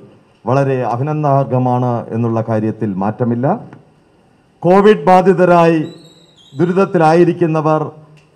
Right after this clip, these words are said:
മരണമടഞ്ഞവരുടെ വീടുകളിൽ പോയി മരണാനന്തര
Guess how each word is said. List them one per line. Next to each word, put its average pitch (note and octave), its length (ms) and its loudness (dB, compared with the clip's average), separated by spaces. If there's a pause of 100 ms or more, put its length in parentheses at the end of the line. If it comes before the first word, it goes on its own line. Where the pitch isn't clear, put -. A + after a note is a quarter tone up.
(200)
മരണമടഞ്ഞവരുടെ E3+ 1040 2
വീടുകളിൽ E3+ 440 0 (120)
പോയി D#3 280 0 (560)
മരണാനന്തര F3+ 640 0